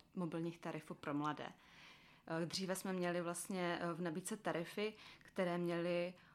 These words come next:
omezenou, eh, datovou spotřebu,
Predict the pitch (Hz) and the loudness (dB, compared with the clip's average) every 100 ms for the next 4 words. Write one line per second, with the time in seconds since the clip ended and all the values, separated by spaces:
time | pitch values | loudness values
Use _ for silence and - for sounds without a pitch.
0 | - - 180 180 165 180 175 170 165 160 | -18 -2 2 2 2 2 4 6 4 2
1 | 170 - - 165 165 160 160 185 190 175 | -2 -6 -4 -2 0 -2 0 0 0 2
2 | 160 151 - 185 - 233 214 262 277 | 2 2 0 -2 2 4 6 4 2